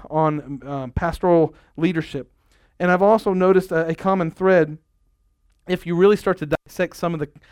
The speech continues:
popular non-Christian leadership books, there's a common thread. People cannot be led unless they allow their leader to lead. People cannot be led unless they allow their leader to lead.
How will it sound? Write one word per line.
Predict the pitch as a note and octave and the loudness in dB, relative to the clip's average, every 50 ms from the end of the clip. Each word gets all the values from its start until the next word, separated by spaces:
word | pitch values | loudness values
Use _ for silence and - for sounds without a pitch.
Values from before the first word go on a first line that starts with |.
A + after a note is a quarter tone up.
| _ _ - | _ _ -8
popular | - - F#3 F#3+ F#3+ - E3 D#3+ C#3 | -4 -2 0 0 0 0 0 -2 0
non-Christian | C#3+ D#3 E3 F#3 F#3 F#3 - - E3+ C#3+ - - D3 C#3 | 0 2 2 2 0 -2 -2 -4 -4 -4 -4 -8 -8 -4
leadership | D3 F3 F#3+ F3 E3+ E3+ - F3 A2 | -2 0 0 0 -2 -2 -6 -10 -8
books, | C3+ C3+ C3+ - _ _ - - _ _ | -8 -8 -8 -8 _ _ -20 -20 _ _
there's | - F3 E3+ | -8 -8 -6
a | F3 | -4
common | F#3+ A3 A3 A3 G#3 F#3+ | -2 0 0 0 0 0
thread. | - G#3 F#3+ E3 - - - _ _ _ - - - - - - - _ _ _ _ _ _ _ - | 0 0 0 0 -2 -10 -20 _ _ _ -20 -20 -20 -20 -20 -20 -20 _ _ _ _ _ _ _ -4
People | - - B3 C#4+ C4+ D4+ C#4+ C#4 C#4 C4 - _ _ | -2 0 2 2 2 4 4 4 4 2 0 _ _
cannot | - - G#3+ G3+ G3+ G#3 G#3+ F3+ | -6 -2 0 2 2 2 0 -2
be | F#3 G3 | -4 -6
led | F#3 E3+ F#3 F#3 F3+ F3 F3 D#3 - - | -2 2 4 4 4 4 2 0 -2 -4
unless | D#3 D#3+ D#3+ E3 E3 E3 - - _ _ _ | -4 -2 -2 -2 -2 -2 -4 -10 _ _ _
they | D#3 E3 D#3+ D#3 D3 - - _ _ _ - | -2 -2 0 0 -2 -6 -10 _ _ _ -6
allow | D3 D3 D3 D#3+ E3 D#3 | -4 -2 0 0 2 2
their | D3 D3 C3 | 0 0 -2
leader | C#3+ C#3+ C#3+ C#3+ C3 | -2 -2 -2 -4 -6
to | B2 B2+ | -6 -8
lead. | A#2+ B2 A2 - - - - - - - - - - - _ _ _ _ _ _ _ _ _ _ _ _ _ _ _ _ _ _ _ _ _ _ _ _ _ A#3+ A#3 A3+ _ _ _ _ _ _ _ _ _ _ _ _ _ _ _ - | -10 -12 -12 -14 -18 -20 -20 -20 -20 -20 -20 -20 -20 -20 _ _ _ _ _ _ _ _ _ _ _ _ _ _ _ _ _ _ _ _ _ _ _ _ _ _ _ _ _ _ _ _ _ _ _ _ _ _ _ _ _ _ _ -2
People | - A#3+ B3+ C4 A#3+ | -2 0 0 0 -2
cannot | - G#3+ G#3 G#3+ G3+ | 0 2 2 2 2
be | F#3+ F#3 | 0 0
led | F3 F#3+ G3 G#3 F#3 F3 E3+ | 0 2 4 4 4 2 2
unless | E3+ E3+ E3+ E3 D#3+ D#3 - | 0 -2 -2 0 -2 -2 -2
they | - E3+ D3+ | -2 -2 0
allow | D3+ C#3+ E3+ F3+ F#3+ G3 | 0 0 0 0 0 0
their | E3+ D#3+ C#3+ | 0 0 0
leader | D3 D3+ C#3+ D3 | 0 -2 -2 -2
to | C#3 C#3 | -4 -6
lead. | D3+ E3+ F3 - - - | -8 -8 -8 -10 -14 -20